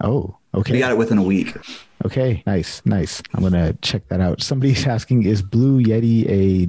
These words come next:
Speaker 1: default mic?" To what, what does that mean, Christoph?
Speaker 2: Uh, this is a Blue Yeti right here.
Speaker 1: Yeah. Oh, oh, okay.
Speaker 2: Yeah, it's
Speaker 1: Yeah.
Speaker 2: just pretty much standard.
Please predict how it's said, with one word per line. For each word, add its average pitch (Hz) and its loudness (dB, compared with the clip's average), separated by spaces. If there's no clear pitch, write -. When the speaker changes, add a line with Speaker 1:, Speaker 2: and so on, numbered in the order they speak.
Speaker 1:
default 104 0
mic?" 95 0
To - 0
what, 98 0
what 90 -4
does 95 -4
that 90 0
mean, 87 2
Christoph? - -2
Speaker 2:
Uh, 113 -4
this 117 0
is 101 -2
a - -20
Blue 98 -2
Yeti 82 -2
right - -4
here. - -4
Speaker 1:
Yeah. 90 0
Oh, 107 -2
oh, 117 0
okay. 95 -2
Speaker 2:
Yeah, 120 -2
it's 92 -4
Speaker 1:
Yeah. - -4
Speaker 2:
just - -6
pretty 120 0
much 98 2
standard. 92 0